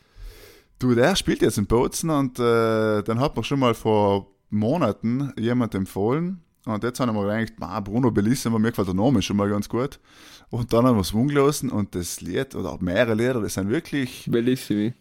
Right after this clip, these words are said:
Speaker 1: das ist wirklich classic. Also ich glaub, äh, im, ja, ich glaub, das gefällt den die Leute.
Speaker 2: <laughs> Okay, ich bin inspiriert geworden von der Super Bowl Halftime Show.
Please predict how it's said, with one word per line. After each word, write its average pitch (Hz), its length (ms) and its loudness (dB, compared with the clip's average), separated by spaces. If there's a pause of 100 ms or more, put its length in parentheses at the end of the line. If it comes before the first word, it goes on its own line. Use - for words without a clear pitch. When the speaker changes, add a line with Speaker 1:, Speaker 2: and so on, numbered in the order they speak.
(120)
Speaker 1:
das - 120 -12
ist 117 60 4
wirklich - 260 4
classic. 120 520 0
Also 98 340 0
ich 110 100 -2
glaub, 127 340 0
äh, 113 540 2
im, 107 300 -4 (300)
ja, 170 240 -4 (600)
ich - 80 -20
glaub, - 220 -12
das 143 140 -12
gefällt - 320 -8
den 98 120 -4
die 90 60 -2
Leute. 95 280 -8 (240)
Speaker 2:
<laughs> - 480 -4 (560)
Okay, 127 460 2
ich 131 320 0
bin 123 420 2 (200)
inspiriert 123 640 0
geworden 123 360 0
von 113 280 -2
der 98 520 0 (1120)
Super 123 340 -2
Bowl 110 260 2
Halftime 113 600 0
Show. 117 400 -2